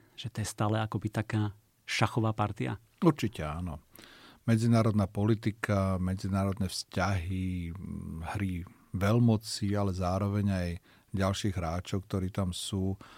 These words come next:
Speaker 2: sú zložité, prepletené a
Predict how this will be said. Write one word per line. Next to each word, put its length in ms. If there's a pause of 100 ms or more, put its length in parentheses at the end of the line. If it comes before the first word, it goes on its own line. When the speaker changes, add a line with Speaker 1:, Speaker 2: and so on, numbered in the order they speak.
(440)
Speaker 2:
sú 420
zložité, 1300
prepletené 1200 (640)
a 140